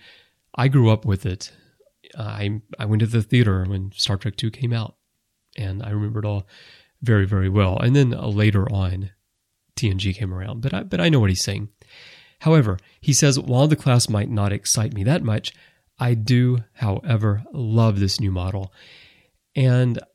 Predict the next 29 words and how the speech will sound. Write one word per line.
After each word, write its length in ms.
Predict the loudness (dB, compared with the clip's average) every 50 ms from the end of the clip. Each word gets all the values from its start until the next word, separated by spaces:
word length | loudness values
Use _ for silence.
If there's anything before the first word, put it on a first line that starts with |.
| _ _ _ -8
I'm 180 | -6 -4 -2 -2
looking 220 | -2 0 0 0
at 60 | 0
the 60 | 0
pictures 420 | 0 0 0 0 0 -2 -2 0 0
right 160 | 0 0 2
now 140 | 2 2 2
as 80 | 2
I 60 | 2 2
record 360 | 0 -2 -2 -2 -2 -2 0
this 240 | 0 -2 -2 -4 -6 _ -4
on 260 | -2 0 2 2 2
the 60 | 0
Trek 280 | 0 0 -2 -4 -4 -4
Collective 320 | -4 -4 -4 -4 -4 -4
website, 640 | -4 -2 -2 -2 -4 -4 -4 -4 -4 -6 -6 -8 _ _ _ _ _ _ -8 -6
and 540 | -4 -2 -2 0 0 0 -2 -2 -4 -6 -8 _ _ _
I 220 | -12 -10 -6 -6 -6
cannot 400 | -4 -2 -2 0 0 0 0 0
wait 320 | 0 0 0 0 -2 -6 _ _ _ _ _ _ _ _ _ _ _ _ -4
until 500 | 0 0 0 0 0 0 0 0 2 2
issue 300 | 2 2 0 0 0 0
eleven 340 | 2 2 0 0 0 -2 -2
comes 220 | -4 -4 -4 -4
out 100 | -4 -4
here 140 | -4 -2 -2
in 80 | -2 -4
Japan, 360 | -4 -4 -4 -6 -6 -6 -8
because 380 | -10 -10 -8 -8 -8 -8 -10